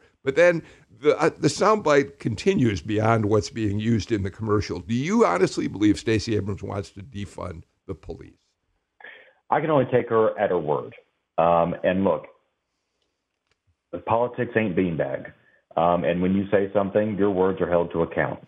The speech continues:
Speaker 2: There are times that people have taken the governor out of context, and it has made me mad. But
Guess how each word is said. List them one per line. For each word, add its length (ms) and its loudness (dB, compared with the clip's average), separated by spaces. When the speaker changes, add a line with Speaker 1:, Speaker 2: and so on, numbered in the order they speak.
Speaker 2:
There 160 4
are 80 0
times 440 0
that 180 2
people 240 2
have 80 -4
taken 260 0
the 80 -2
governor 340 0
out 140 4
of 120 -4
context, 580 0
and 80 0
it 120 2
has 120 2
made 260 2
me 100 0
mad. 480 0
But 480 -2